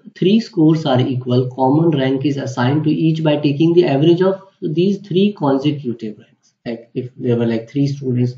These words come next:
sixth, seventh and eighth ranks having same marks, what we will do, we will take the average of sixth, seventh and eighth rank, and the answer that we will get will be the rank of each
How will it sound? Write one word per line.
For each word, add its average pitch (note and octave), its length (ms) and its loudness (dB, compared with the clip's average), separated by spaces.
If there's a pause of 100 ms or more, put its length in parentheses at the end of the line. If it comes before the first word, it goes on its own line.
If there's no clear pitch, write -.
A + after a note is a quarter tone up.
(160)
sixth, C3+ 300 -6
seventh A#2+ 340 0
and A#2+ 160 0
eighth C3+ 380 -2 (100)
ranks A#2 300 -2 (260)
having A#2 240 2
same D#3+ 300 2
marks, A2 360 -2 (460)
what C3+ 220 -2
we C#3 100 2
will C3 180 2
do, B2 100 6
we C3 120 4
will B2+ 160 2
take C#3+ 260 0
the C#3 200 0
average A#2+ 260 2
of A#2+ 140 -2
sixth, - 420 -6 (200)
seventh B2 580 0
and A#2+ 280 -10
eighth A#2+ 360 0 (880)
rank, G2 260 -8 (640)
and A#2+ 340 0 (360)
the - 180 -20
answer C#3+ 300 0
that B2+ 240 0
we B2 100 2
will A#2 200 0
get C3+ 280 -6
will A2+ 260 -4
be A#2 120 -6
the B2+ 220 -2
rank G#2 300 -4
of E3 280 -8
each - 580 -6